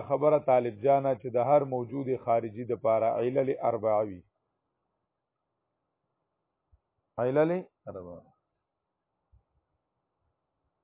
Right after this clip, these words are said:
یو علت مادی، علت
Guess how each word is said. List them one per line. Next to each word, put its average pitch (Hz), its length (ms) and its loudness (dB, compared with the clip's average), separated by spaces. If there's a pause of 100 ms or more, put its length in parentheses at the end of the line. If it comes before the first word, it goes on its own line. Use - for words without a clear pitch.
(1700)
یو 135 340 8 (2250)
علت 143 500 4 (200)
مادی، 123 380 4 (1900)
علت 127 400 0